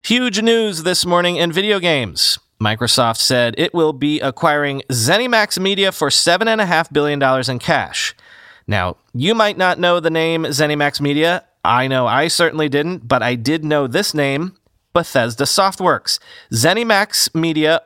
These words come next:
owns Bethesda, the maker of such gaming franchises as Doom, The Elder Scrolls, and Fallout, and the upcoming space epic Starfield. As Ars Technica says, this is an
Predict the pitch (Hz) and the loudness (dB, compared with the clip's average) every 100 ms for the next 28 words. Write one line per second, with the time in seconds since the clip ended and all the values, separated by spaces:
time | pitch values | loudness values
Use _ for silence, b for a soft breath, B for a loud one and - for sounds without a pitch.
0 | - 160 165 185 147 151 - 233 220 143 | -2 -2 0 -4 -2 -2 0 0 0 0
1 | 135 143 B B B 208 226 147 147 165 | 0 0 B B B -2 0 0 0 0
2 | - 139 - 143 - 135 131 127 139 123 | 2 0 2 -2 0 -2 -2 -2 -2 0
3 | 127 117 113 104 101 98 190 214 214 202 | -2 -2 -4 -2 -4 -2 0 0 0 -4
4 | 143 143 165 175 165 - 160 156 151 131 | -4 0 2 0 -2 2 2 2 -2 -4
5 | - 180 170 160 - 165 208 226 190 214 | 0 2 2 0 -4 -2 -2 -2 -4 0
6 | 196 202 208 202 196 - 190 185 - 180 | -2 0 -2 -2 -4 -2 -2 -2 -2 -2
7 | 175 - _ - - - 170 190 - 160 | -4 -8 _ -4 -2 2 2 2 0 0
8 | 113 - B B B B - 110 107 117 | 0 -6 B B B B -2 0 0 0
9 | 120 - 127 120 127 139 127 117 - 160 | 0 -2 -2 -2 -2 0 0 -2 -2 -2
10 | 196 196 180 160 | 0 -2 -2 -4